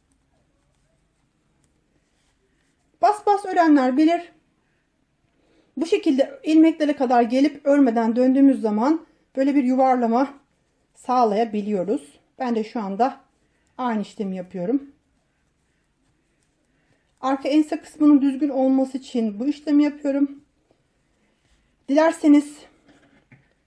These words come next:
ortadaki tam on dört ilmeği bir defada keserek örgüyü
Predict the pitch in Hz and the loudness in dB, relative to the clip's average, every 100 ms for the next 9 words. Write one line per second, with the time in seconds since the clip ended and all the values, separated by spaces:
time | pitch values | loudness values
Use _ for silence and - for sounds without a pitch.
0 | _ _ - 277 294 - 285 285 277 277 | _ _ -4 0 0 -2 -8 -4 -2 -2
1 | 277 262 254 240 254 240 233 220 294 226 | 0 0 0 0 -2 0 0 2 0 0
2 | 220 208 190 196 - 294 302 294 294 - | -4 -6 -8 -8 -4 -2 0 -2 -2 -10
3 | _ _ _ _ _ _ _ 254 262 226 | _ _ _ _ _ _ _ 0 0 0
4 | 247 247 240 | -2 2 2